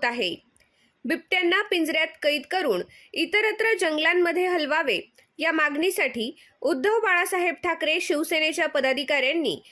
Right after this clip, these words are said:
वनविभागाच्या कार्यालयातील वनक्षेत्रपालांच्या दालनात ठिय्या आंदोलन करून घोषणाबाजी केली.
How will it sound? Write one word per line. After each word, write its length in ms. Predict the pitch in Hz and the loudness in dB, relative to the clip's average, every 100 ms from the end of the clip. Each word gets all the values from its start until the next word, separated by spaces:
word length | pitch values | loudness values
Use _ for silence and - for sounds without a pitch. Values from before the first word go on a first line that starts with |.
| - - | -20 -6
वनविभागाच्या 880 | 247 330 381 403 403 381 370 381 392 | 0 2 2 2 2 2 0 0 -2
कार्यालयातील 920 | 381 311 277 285 269 247 220 208 277 - - - 262 | 0 0 2 2 2 2 0 -2 -4 -6 -20 -6 -2
वनक्षेत्रपालांच्या 1120 | 330 415 - 392 - 359 339 330 320 320 330 | 2 0 0 -2 -2 -2 0 2 0 2 0
दालनात 460 | 269 233 220 214 302 - _ - | 2 0 2 0 -4 -12 _ 0
ठिय्या 360 | 349 370 415 381 | 2 4 4 4
आंदोलन 380 | 339 330 320 | 2 2 0
करून 340 | 320 294 311 403 | 2 2 4 2
घोषणाबाजी 680 | 370 294 294 262 254 240 294 | 2 0 0 0 0 0 -2
केली. 420 | 349 240 175 | -2 -2 -4